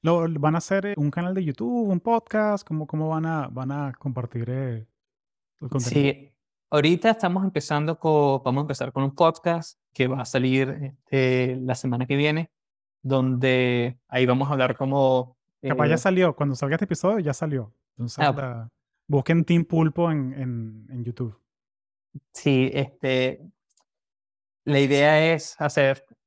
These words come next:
Speaker 2: ten-, o sea, tener un canal donde va-, vamos a compartir cosas que están pasando ahorita y cómo eso afecta a tu, eh, quizás a tu trabajo, a tu desarrollo profesional, cómo utilizar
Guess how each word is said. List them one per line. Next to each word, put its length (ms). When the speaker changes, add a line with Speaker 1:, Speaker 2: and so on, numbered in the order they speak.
Speaker 2:
ten-, 280
o 40
sea, 200
tener 180
un 100
canal 300
donde 200
va-, 200
vamos 340
a 400
compartir 760
cosas 200
que 20
están 180
pasando 320
ahorita 320
y 80
cómo 240
eso 140
afecta 540
a 140
tu, 560
eh, 320
quizás 280
a 60
tu 100
trabajo, 840
a 80
tu 160
desarrollo 360
profesional, 840
cómo 400
utilizar 440